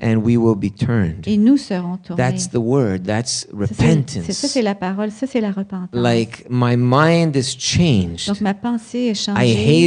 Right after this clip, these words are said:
Speaker 1: hated God before.
Speaker 2: Je, je détestais Dieu, j'haïssais Dieu
Speaker 1: But my
Speaker 2: avant.
Speaker 1: mind changed.
Speaker 2: Mais ma pensée change.
Speaker 1: And, and I love, like, I, about His love, and I've received His love.
Speaker 2: Et puis, je reçois son amour.
Speaker 1: Uh, my mind has changed about His justice
Speaker 2: Alors,
Speaker 1: towards
Speaker 2: ma,
Speaker 1: me.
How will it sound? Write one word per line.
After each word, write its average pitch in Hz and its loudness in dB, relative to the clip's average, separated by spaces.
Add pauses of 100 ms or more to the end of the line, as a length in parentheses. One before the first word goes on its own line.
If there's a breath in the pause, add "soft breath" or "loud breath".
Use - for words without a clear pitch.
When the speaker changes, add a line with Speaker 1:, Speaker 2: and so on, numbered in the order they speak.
Speaker 1:
hated 123 2
God 127 2
before. 101 -6 (100)
Speaker 2:
Je, 185 -4
je 190 -2
détestais 220 -2
Dieu, 220 -6
j'haïssais 214 -2
Dieu 233 -2
Speaker 1:
But 120 2
my 123 2
Speaker 2:
avant. 127 0 (220)
Speaker 1:
mind 156 4 (120)
changed. 113 -2
Speaker 2:
Mais 196 2
ma 180 0
pensée 220 -4
change. 220 -4
Speaker 1:
And, 117 2 (260)
and 110 4
I 104 4
love, 120 4
like, 101 -6
I, 107 -4
about 117 0
His 107 -2
love, 117 0
and 110 -4
I've 104 -4
received 120 -4
His 104 -8
love. 104 -4
Speaker 2:
Et 196 -8
puis, - -12
je 196 -2
reçois 196 -6
son 196 -6
amour. 190 -6 (120)
Speaker 1:
Uh, 104 2
my 110 2
mind 139 2
has 127 2
changed 139 0
about 113 -2
His 101 -6
justice 131 -8
Speaker 2:
Alors, 196 -2
Speaker 1:
towards 185 0
Speaker 2:
ma, - -4
Speaker 1:
me. 90 -4